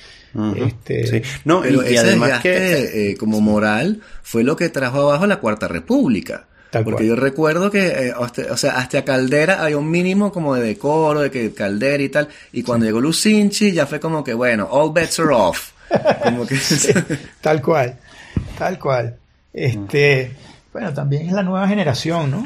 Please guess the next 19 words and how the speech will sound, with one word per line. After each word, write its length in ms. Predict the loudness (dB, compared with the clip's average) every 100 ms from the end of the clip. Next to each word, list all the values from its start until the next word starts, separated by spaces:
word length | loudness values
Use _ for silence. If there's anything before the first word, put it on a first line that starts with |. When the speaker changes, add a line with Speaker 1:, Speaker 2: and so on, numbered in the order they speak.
| -6
Speaker 2:
Yo 140 | -4 -2
creo 240 | 0 0
que 120 | 0
como 280 | -2 -2 -2
todo 320 | -2 0 2 2
ahora 300 | 2 2 0
más 320 | 0 0 0
es, 240 | 0 0
like, 380 | 0 0 0 -4
in 140 | -8 -2
your 180 | -2 -2
face. 600 | -2 -2 -2 -4 -8 -12 _ _ _ -6
Este, 720 | -4 -4 0 2 2 2 -2
Speaker 3:
Sí. 60 | -8 -10
Speaker 2:
entonces 500 | -8 -4 -2 -2 -4
como 280 | -2 -2 -2
que 120 | 0
las 200 | 0 2
normas, 840 | 0 2 2 2 0 -2 -4 -10